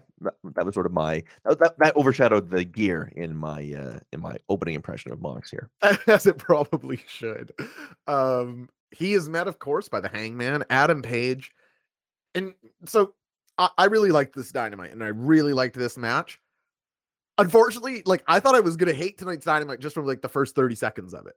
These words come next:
Speaker 2: I like these guys' entrances. These guys, you know, the whole thing's been about knocking each other out. The tough guys are gonna come out slugging. I'm imploring everybody,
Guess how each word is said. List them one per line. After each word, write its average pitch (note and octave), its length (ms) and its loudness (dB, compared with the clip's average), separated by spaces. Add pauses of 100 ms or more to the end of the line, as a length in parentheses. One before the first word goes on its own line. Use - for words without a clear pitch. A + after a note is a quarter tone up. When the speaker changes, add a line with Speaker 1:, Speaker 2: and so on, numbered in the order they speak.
(140)
Speaker 2:
I C#3 80 2
like F3 240 0
these A3+ 180 -10
guys' F3 340 -2
entrances. B2 640 -8 (260)
These D#3+ 140 0
guys, E3+ 340 2
you F3+ 60 -4
know, C3+ 180 -4
the C3+ 160 -2
whole G3+ 220 6
thing's G#3 240 0
been F#3+ 100 -2
about F3 220 2
knocking D#3+ 300 0
each D#3+ 180 -4
other C#3+ 240 2
out. A#2 180 -4
The A#2 120 -12
tough E3 240 -2
guys D3+ 280 2
are D3 40 -8
gonna C#3+ 80 -10
come E3 160 -2
out D3 120 -2
slugging. A#2 400 -2 (580)
I'm F#3 380 2 (380)
imploring E3 580 2
everybody, C3 440 -2